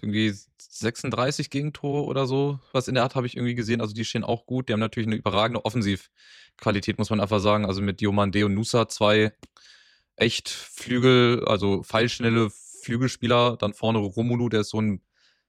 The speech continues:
so ein Stürmertyp, der der Eintracht vielleicht noch fehlt. Vielleicht durch Kali Muendo, der spielt ja aber jetzt mehr auf dem Flügel. Aber wenn du so jemanden vorne drin hast, der auch einfach mal einen Ball hält, der wartet, bis die Spieler nachrücken. Also es ist schon vorne, was rumläuft bei Leipzig, nicht schlecht. Dazu kommt halt noch, dass sie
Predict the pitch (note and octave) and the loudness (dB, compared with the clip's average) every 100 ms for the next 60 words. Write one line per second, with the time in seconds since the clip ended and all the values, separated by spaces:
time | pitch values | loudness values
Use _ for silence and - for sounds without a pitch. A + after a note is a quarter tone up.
0 | _ _ - A#2 A#2 - - - - C3+ | _ _ -4 -2 0 -2 -4 -6 2 4
1 | D3+ D3+ - D#3 B2+ B2+ B2 A#2 B2 C#3 | 6 2 0 -2 4 4 4 0 -2 -4
2 | - B2+ A#2+ - A#2 - - C#3 D#3+ A2+ | -2 0 0 -2 -4 -2 0 0 0 0
3 | A2 - A2 - - _ - A#2+ A2+ A2+ | 0 0 -2 -4 -12 _ -6 -2 0 0
4 | A2 B2 A#2+ - A2+ A2+ G#2+ G#2 - G#2+ | 2 2 0 -2 -2 0 0 0 -2 -4
5 | G#2+ G#2 C3 C#3+ A2 A2 A2 G#2+ G#2+ C3 | -4 -4 -2 0 0 0 -2 -4 0 0
6 | C#3 C3 A#2 - A#2 G#2+ A#2+ - - - | 0 -2 -2 -2 -2 -2 -2 -2 -2 -4
7 | - A2 A2 G#2+ A#2 C3 B2 A#2+ - - | -4 -2 0 0 0 0 2 0 -2 -20
8 | - _ _ A2 G#2 A#2 A2 G#2+ A2 - | -20 _ _ 0 2 2 -2 -8 -10 -4
9 | A#2 A#2+ A2+ B2 A#2+ A2 - _ - - | 0 2 2 0 -2 -4 -6 _ -20 -14
10 | - G#2+ G#2+ C#3+ D3+ C#3+ C#3 - _ _ | 0 2 2 4 4 4 2 -2 _ _
11 | _ _ _ - - A2+ C#3 C3 B2 B2+ | _ _ _ -12 -2 2 4 4 2 4
12 | C3 B2 B2 A#2 B2 A#2 A2+ B2 G#2+ G#2 | 4 4 2 2 0 -8 -2 0 0 -2
13 | G2+ A2+ A2+ G#2 G#2+ - A2+ - A2+ G#2+ | -2 0 2 2 0 0 -2 0 0 0